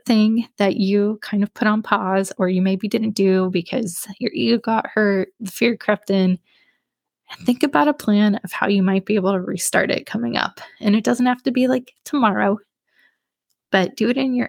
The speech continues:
own time. But, like, think of it. Or if you're like, "Nope, right now I'm good."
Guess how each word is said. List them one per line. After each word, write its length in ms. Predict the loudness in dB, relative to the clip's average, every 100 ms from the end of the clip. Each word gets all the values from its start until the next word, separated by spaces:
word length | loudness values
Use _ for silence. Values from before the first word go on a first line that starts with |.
| 0
own 140 | 0
time. 480 | 0 0 0 0 -4 -6 _ _ _ -14
But, 160 | -14 -10
like, 140 | -10 _
think 200 | -4 0
of 120 | 0
it. 240 | 2 0 -2
Or 240 | -2 0 0 -2
if 160 | 0
you're 140 | 2 2
like, 200 | 0 0
"Nope, 260 | 0 -2 -2
right 180 | -2 0
now 120 | 0
I'm 200 | 0 0
good." 420 | 0 0 0 -4